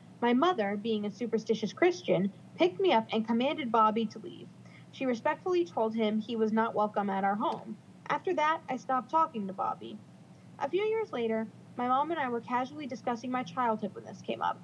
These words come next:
I had very little recollection of Bobby and only vaguely remembered having an imaginary friend. To this day, I am incredibly fascinated and perplexed by what my mom told me.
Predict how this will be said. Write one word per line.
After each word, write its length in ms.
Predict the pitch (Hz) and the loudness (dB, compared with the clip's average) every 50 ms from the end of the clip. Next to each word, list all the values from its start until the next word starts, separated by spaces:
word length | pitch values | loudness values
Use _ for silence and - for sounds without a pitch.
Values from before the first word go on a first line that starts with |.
| - - - - - - - - | -14 -20 -20 -20 -20 -20 -12 -2
I 140 | - - 262 | 2 4 4
had 280 | 254 247 247 247 226 214 | 6 6 4 2 2 2
very 320 | 247 262 269 311 339 359 | 2 2 2 2 2 0
little 280 | 330 302 302 285 285 262 | 0 0 0 0 0 0
recollection 580 | 254 233 226 - 240 247 247 254 254 - 240 226 | -2 -2 -2 -2 0 0 0 0 -2 -2 -2 -2
of 140 | 214 208 | 0 2
Bobby 420 | - 202 196 196 196 202 214 202 202 | 2 2 2 2 2 0 0 -2 -2
and 220 | - - 214 208 214 | -2 -2 -2 -2 -2
only 300 | - 240 254 262 269 254 | -2 -2 -2 -2 -2 2
vaguely 380 | 220 269 285 302 320 311 294 | 4 4 4 2 0 -2 -2
remembered 400 | 254 226 220 202 202 202 202 202 | 0 0 0 0 0 -2 -2 -2
having 280 | 214 208 208 202 208 208 | -2 0 0 -2 -2 -4
an 60 | 208 | -6
imaginary 640 | 202 208 202 196 202 202 202 202 190 196 196 196 - | -4 -4 -4 -4 -4 -6 -6 -6 -4 -4 -4 -2 0
friend. 400 | - 339 294 202 - - - - - - - - - - - - | 2 2 2 2 -2 -6 -12 -18 -20 -20 -20 -20 -20 -20 -12 -8
To 80 | - | 0
this 240 | 233 233 349 359 359 | 4 4 4 4 4
day, 380 | - - 226 214 208 214 220 - - | 4 4 4 6 4 2 0 0 2
I 100 | 233 226 | 4 4
am 100 | 226 226 | 6 6
incredibly 560 | 220 220 - - 302 330 359 349 339 320 269 | 4 2 2 2 2 2 2 2 0 -2 0
fascinated 720 | - - 285 254 247 240 - 226 220 202 196 196 190 190 - | 2 2 4 4 2 2 0 -2 0 0 0 -2 -2 -4 -4
and 220 | - - 220 214 | -4 -4 -4 -2
perplexed 640 | - 220 220 - - 269 240 226 214 214 - - - - | -2 -4 -4 -2 0 2 2 2 2 0 -6 -14 -6 -2
by 120 | - 220 214 | 0 0 2
what 200 | 208 208 196 - | 2 0 -2 -2
my 80 | 208 208 | -2 -2
mom 320 | 214 208 202 202 202 202 | -2 -2 -2 -2 -4 -4
told 300 | - - - 110 - - | -4 -4 -6 -6 -6 -8
me. 180 | 180 190 - | -14 -16 -16